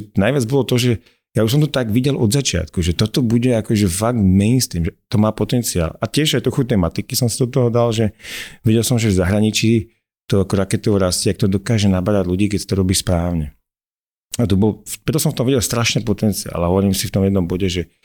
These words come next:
že ja som akože v tom športe už hlboko, lebo som v tom čase ako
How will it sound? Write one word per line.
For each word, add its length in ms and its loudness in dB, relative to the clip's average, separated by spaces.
že 240 0
ja 80 2
som 480 0
akože 320 -2
v 80 -10
tom 80 2
športe 640 -2
už 240 4
hlboko, 480 2
lebo 160 0
som 160 -6
v 80 -2
tom 80 -2
čase 240 0
ako 320 -4